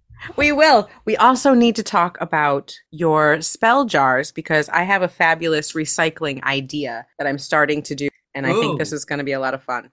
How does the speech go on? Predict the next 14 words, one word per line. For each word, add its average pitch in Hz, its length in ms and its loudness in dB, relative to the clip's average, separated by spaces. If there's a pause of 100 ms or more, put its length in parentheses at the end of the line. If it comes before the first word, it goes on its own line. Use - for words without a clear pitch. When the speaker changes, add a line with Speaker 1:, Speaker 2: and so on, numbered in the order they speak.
Speaker 1:
So - 100 -2
I 208 80 4
have 254 300 2
these 233 220 2
jars. 170 680 0
You 214 140 0
know 214 120 2
how 208 100 4
I 165 100 2
like 156 200 0
to 151 60 -4
complain 143 360 -2
about 131 200 -2
packaging. 135 560 -6